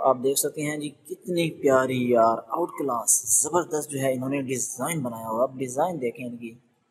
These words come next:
आप इनकी कारीगरी देखें, आप छोड़ें सब कुछ। तो Black Friday देख सकते हैं आप, ठीक है। तो हम यहाँ click करते हैं जी, हम control सी और control वी करते हैं।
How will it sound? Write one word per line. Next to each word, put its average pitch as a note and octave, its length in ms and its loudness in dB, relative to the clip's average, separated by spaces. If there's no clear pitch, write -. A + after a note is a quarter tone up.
आप C3+ 200 2
इनकी D3 240 -6
कारीगरी B2 440 0
देखें, G#2+ 340 -6
आप G#2+ 140 -12
छोड़ें D#3 220 -4
सब - 260 -8
कुछ। - 280 -14
तो F3+ 280 2
Black B2 380 8
Friday A2+ 380 0
देख C3+ 160 -4
सकते E3+ 240 -4
हैं F3+ 100 -4
आप, G#3+ 140 -8
ठीक C#3 120 -10
है। G3 100 0
तो B2 100 4
हम B2 200 -4
यहाँ B2+ 400 -6
click C#3 300 -10
करते D#3 240 -4
हैं E3 220 -8
जी, D3+ 220 -8
हम B2 120 -6
control B2 360 0
सी F3 320 -2
और - 160 -6
control C3 440 0
वी B2+ 180 -4
करते A#2 300 -6
हैं। A2 220 -10